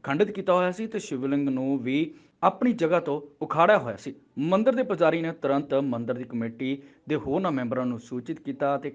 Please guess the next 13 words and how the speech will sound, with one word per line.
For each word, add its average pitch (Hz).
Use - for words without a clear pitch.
ਘਟਨਾ 127
ਸਥਲ 120
ਤੇ 135
ਪਹੁੰਚ 190
ਕੇ 180
ਕਮੇਟੀ 127
ਦੇ 127
ਮੈਂਬਰਾਂ 117
ਨੇ 120
ਹਾਲਾਤ 117
ਦੇਖੇ 123
ਅਤੇ 120
ਤੁਰੰਤ 143